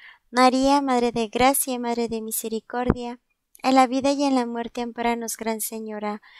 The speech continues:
Sagrado Corazón de Jesús, en vos confío.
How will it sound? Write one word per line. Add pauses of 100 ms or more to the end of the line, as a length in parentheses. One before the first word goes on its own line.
(160)
Sagrado
Corazón
de
Jesús,
en
vos
confío.